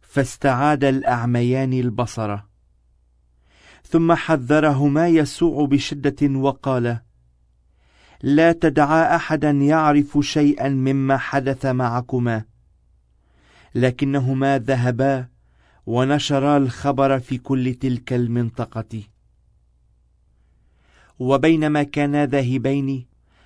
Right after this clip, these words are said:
أحضر بعض الناس إلى يسوع رجلاً أخرس،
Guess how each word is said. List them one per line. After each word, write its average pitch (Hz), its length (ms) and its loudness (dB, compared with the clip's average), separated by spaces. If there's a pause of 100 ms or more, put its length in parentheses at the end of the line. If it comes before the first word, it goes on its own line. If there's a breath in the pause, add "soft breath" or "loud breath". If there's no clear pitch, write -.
(180)
أحضر 139 440 2
بعض 160 340 2
الناس 160 500 0
إلى 147 420 0
يسوع 139 520 -2
رجلاً 131 600 -2
أخرس، 120 480 -6